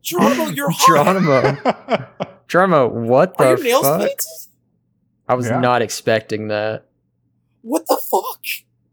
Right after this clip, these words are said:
Speaker 1: What the fuck?
Speaker 2: Geronimo,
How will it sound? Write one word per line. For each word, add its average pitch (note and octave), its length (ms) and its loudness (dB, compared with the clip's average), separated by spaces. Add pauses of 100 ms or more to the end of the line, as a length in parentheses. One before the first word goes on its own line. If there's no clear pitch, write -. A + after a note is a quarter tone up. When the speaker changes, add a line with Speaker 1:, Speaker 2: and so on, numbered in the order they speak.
(1500)
Speaker 1:
What - 120 -20 (220)
the - 60 -14
fuck? - 200 -16
Speaker 2:
Geronimo, A#2 560 -4